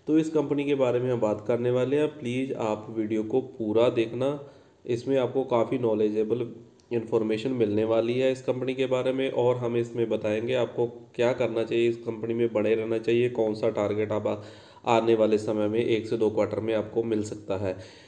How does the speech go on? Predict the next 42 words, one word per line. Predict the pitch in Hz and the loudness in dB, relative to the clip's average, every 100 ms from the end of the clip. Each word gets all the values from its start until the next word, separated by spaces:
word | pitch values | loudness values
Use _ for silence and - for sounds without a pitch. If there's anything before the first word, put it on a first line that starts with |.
| - - | -12 -4
तो | |
चलिए | 127 143 143 | 2 4 4
चलते | 143 127 143 | 4 4 4
हैं, | |
सबसे | 143 127 143 | 2 2 0
पहले | 135 120 131 143 - - - 135 | 2 2 4 2 0 -12 -4 -2
इस | 127 | 0
stock | - 120 117 | 2 4 4
को | 131 | 2
हम | 127 120 | 0 0
disclose | 110 110 113 110 | -2 2 2 2
करने | 110 117 120 | 2 2 2
वाले | 120 120 | 4 4
हैं। | 131 139 | 2 2
तो | 135 | 0
यहाँ | 117 117 | 0 0
हम | 120 123 117 | -2 -4 2
बात | 107 104 113 | 2 2 0
करने | 104 107 | 0 0
वाले | 107 104 | 0 0
हैं | 117 143 117 | -2 -2 0
यूपीएल | 104 107 110 107 | -2 0 2 2
लिमिटेड | 101 98 107 98 | 2 -2 -2 -2
के | 107 | -2
बारे | 98 95 92 | -2 0 -2
में। | 92 87 - - - - - 131 | -4 -8 -12 -20 -20 -14 -6 0
तो | 139 | 2
सबसे | 143 131 151 | 2 4 6
पहले | 139 135 | 6 6
हम | 135 | 4
इसके | 135 131 143 | 2 0 0
आज | 135 117 117 | 2 2 0
के | 120 123 117 | 0 0 0
trading | 120 117 110 117 | 2 4 4 4
session | 117 117 110 117 | 2 0 0 -2
के | 113 117 | 0 0
एक्शन | 110 104 - 123 | 2 0 -2 0
देखेंगे | 117 120 127 135 | 0 0 0 2
कि | 131 - - 123 | 0 -6 -6 -4
इसमें | 117 127 - | -2 0 2
कैसा | 101 - | 0 0
रहा। | 98 92 | -4 -4